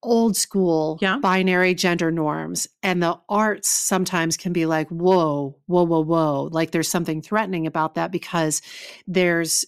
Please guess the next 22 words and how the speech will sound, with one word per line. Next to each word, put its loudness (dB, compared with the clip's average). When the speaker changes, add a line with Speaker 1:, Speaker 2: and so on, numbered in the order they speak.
Speaker 1:
it's -2
a 0
little, -2
it's 0
not 0
that. -8
And 0
I 2
just, -4
I 4
don't 4
know. 4
I 0
don't 4
know 4
where 0
that -4
comes -6
from. -4
Speaker 2:
No, 0
I -2
agree. -6